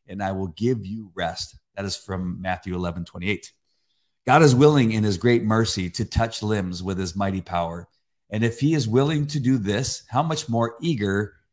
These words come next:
he is to deliver from the power of Satan. How much more necessary i-, it is for us to be healed of our soul sickness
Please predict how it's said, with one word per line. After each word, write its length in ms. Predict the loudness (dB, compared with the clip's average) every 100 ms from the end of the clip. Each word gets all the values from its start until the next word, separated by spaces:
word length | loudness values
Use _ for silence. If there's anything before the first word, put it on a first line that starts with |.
| _
he 220 | -6 -2
is 200 | -2 -2
to 120 | -4 -2
deliver 460 | 0 0 0 -4
from 420 | -4 -2 0 -2
the 80 | -4
power 380 | -4 -4 -2 -4
of 140 | -8
Satan. 400 | -8 -8 -10 -18 _ _ _ _ _
How 100 | 0
much 300 | 2 0 0
more 240 | 2 2 4
necessary 600 | 2 0 -4 -4 -2 -2
i-, 280 | -2 -2 -4
it 140 | -4 -2
is 240 | -2 -4
for 220 | -8 -2
us 260 | -2 -2 -4
to 120 | -8
be 120 | -10
healed 460 | -6 -4 -2 -4 -14 _ _ _ _ _ _
of 140 | -4 0
our 280 | 0 0 -4
soul 420 | -2 0 0 0
sickness 640 | -2 -4 -6 -10 -8